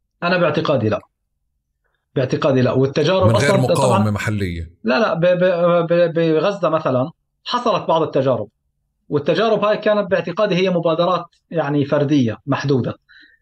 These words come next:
Speaker 1: آه، أظن طلعت حركة اسمها الصابرين بفترة من الفترات، و-، وفي بعض المظاهر الفردية بالمناسبة،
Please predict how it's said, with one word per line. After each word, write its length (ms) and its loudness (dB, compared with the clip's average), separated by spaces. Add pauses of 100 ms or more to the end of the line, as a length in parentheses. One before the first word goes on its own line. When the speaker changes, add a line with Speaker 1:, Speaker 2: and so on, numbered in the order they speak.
(280)
Speaker 1:
آه، 280 2
أظن 420 2
طلعت 320 0
حركة 300 -4
اسمها 220 -2
الصابرين 680 0
بفترة 440 0
من 80 2
الفترات، 460 -2 (800)
و-، 680 2
وفي 300 2
بعض 300 0
المظاهر 400 2
الفردية 500 0
بالمناسبة، 540 0